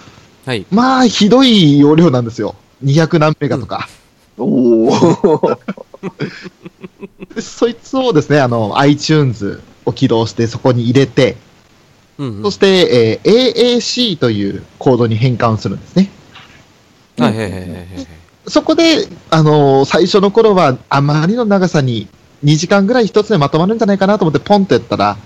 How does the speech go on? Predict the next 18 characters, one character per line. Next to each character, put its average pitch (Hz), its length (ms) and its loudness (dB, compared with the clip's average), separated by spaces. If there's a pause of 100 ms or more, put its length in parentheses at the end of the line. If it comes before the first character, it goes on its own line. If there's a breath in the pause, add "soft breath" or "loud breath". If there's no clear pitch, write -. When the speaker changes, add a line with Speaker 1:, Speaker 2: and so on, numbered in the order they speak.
(100)
Speaker 2:
二 160 160 4
十 147 180 2
五 143 120 0
メ 156 120 2
ガ 139 160 2
バ 160 140 2
イ 156 40 0
ト 131 120 -6
に、 107 220 -10 (300)
み-、 131 140 -4
あ 120 80 -2
の 107 120 -4 (380)
ー、 - 60 2
収 185 140 0
ま 185 100 2
ら 180 100 4
ず 113 120 -4
に。 - 160 -14